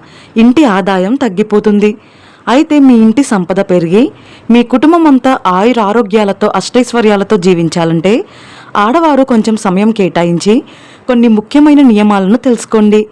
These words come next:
ఇక మీ ఇంటికి అఖండ రాజయోగం ప్రాప్తిస్తుంది. ముందుగా ఈ వీడియోకి ఒక లైక్ కొట్టి "జై శ్రీరామ్" అని కామెంట్ చేయండి. ఇంటి ఇల్లాలు ప్రతిరోజు ఉదయాన్నే నిద్ర లేవాలి.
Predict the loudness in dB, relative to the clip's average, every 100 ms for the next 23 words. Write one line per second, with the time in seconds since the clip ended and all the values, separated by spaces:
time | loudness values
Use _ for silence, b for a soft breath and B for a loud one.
0 | b b b b -4 -2 2 2 4 2
1 | 0 -2 -2 -2 0 2 2 2 -2 0
2 | 0 0 -2 0 -2 0 -4 -2 0 0
3 | 0 B B B B B 2 4 2 2
4 | 2 2 0 2 2 2 -2 0 -4 -2
5 | -4 0 0 0 -4 B B B -2 -2
6 | -2 0 0 2 2 2 -2 0 0 0
7 | 0 0 2 2 0 -2 -8 _ b b
8 | b b b 2 4 4 4 2 2 0
9 | 0 -2 0 0 0 0 -2 -2 0 0
10 | 0 0 -2 0 0 0 0 -2